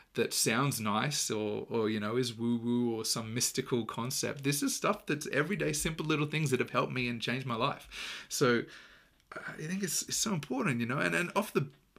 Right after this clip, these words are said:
off that, that excitement that comes from that, you know, you feel it. Y-, you're like, "Oh, my world's changing." And then when you do that,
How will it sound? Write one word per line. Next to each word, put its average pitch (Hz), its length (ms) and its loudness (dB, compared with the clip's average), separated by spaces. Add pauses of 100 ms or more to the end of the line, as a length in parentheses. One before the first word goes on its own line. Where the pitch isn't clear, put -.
off - 240 -10 (920)
that, 147 280 -4
that 185 300 -2
excitement 202 580 2
that 147 100 6
comes 320 260 0
from 190 140 4
that, 113 220 2
you 127 80 -2
know, 185 100 0
you 240 140 4
feel 269 460 4
it. 101 220 -4
Y-, 143 140 -8
you're 185 360 -2
like, 214 200 0 (360)
"Oh, 302 200 -2
my 143 160 6
world's 190 380 4
changing." 151 640 2
And 131 180 0
then 160 240 0 (1800)
when 156 180 0
you 202 100 4
do 143 240 4
that, 107 320 2